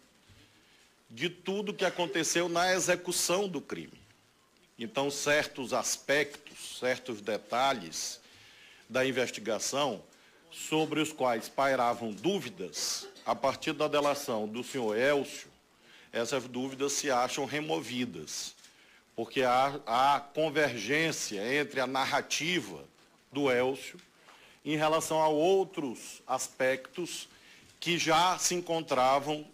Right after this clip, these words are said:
de posse da polícia. Então, o senhor Elcio narra a dinâmica do crime,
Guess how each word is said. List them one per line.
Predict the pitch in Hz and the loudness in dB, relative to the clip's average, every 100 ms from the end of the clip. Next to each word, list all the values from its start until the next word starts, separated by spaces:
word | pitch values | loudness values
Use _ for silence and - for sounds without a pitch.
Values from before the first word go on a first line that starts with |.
| - | -14
de | 120 | -4
posse | 151 - 127 131 131 - 143 - - _ - - _ | -4 2 4 4 2 -4 -6 -8 -18 _ -20 -20 _
da | 113 139 | 0 0
polícia. | - 160 120 101 - - - _ _ - _ - - - - - - - - | 0 -4 -6 -4 -6 -6 -12 _ _ -20 _ -20 -20 -20 -20 -20 -20 -18 -16
Então, | 123 156 | -2 0
o | 165 | 2
senhor | 180 180 | 2 4
Elcio | 151 139 120 - 123 | 6 4 2 -2 -4
narra | 120 131 127 120 113 | 0 2 4 2 0
a | 120 | 0
dinâmica | 139 143 139 170 196 170 - | -2 0 2 2 2 -2 -2
do | 117 110 | -4 -6
crime, | - 120 127 160 196 | -6 -4 -4 -6 -10